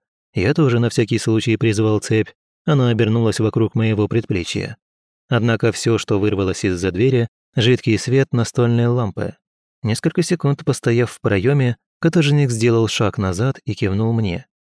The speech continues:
Я кивнул в ответ, вошел внутрь. Дверь за мной закрылась. Замок щелкнул. Ну здорово. И как мне предполагается выходить? Ладно, разберемся, когда закончим. Я оказался в комнате размером с четыре общежитских.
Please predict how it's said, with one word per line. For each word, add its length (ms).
Я 180
кивнул 400
в 60
ответ, 340
вошел 380
внутрь. 380
Дверь 260
за 120
мной 300
закрылась. 640
Замок 420
щелкнул. 600
Ну 220
здорово. 520
И 120
как 180
мне 240
предполагается 720
выходить? 580
Ладно, 500
разберемся, 720
когда 280
закончим. 600
Я 260
оказался 440
в 80
комнате 560
размером 460
с 80
четыре 420
общежитских. 920